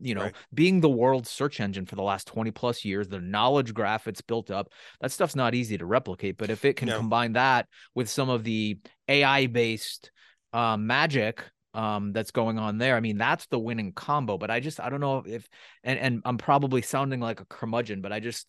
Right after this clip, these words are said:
Speaker 1: I don't see a, a Google killer per se
Speaker 2: Th-,
Speaker 1: yet.
Speaker 2: there's a lot of skepticism on this point.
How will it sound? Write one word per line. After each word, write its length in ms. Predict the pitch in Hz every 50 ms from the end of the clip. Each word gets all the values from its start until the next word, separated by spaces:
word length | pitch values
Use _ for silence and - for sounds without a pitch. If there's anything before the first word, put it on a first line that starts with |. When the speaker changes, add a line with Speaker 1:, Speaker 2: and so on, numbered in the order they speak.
| _ -
Speaker 1:
I 80 | 82 104
don't 240 | 104 123 123 -
see 180 | - - 123 113
a, 80 | 104 104
a 140 | 95 101 95 92 95
Google 280 | 120 120 110 113 104 95
killer 360 | - - - 131 123 113 104
per 160 | - - - -
se 280 | - - - 98 95
Speaker 2:
Th-, 80 | - 202
Speaker 1:
yet. 40 | 190
Speaker 2:
there's 280 | 277 294 294 277 -
a 40 | 262
lot 240 | 240 220 196 190 180
of 100 | 165 -
skepticism 680 | - - 160 139 - 151 127 - 156 135 123 135 117
on 180 | 113 107 107 104
this 200 | 104 98 - -
point. 380 | _ 107 101 95 98 120 -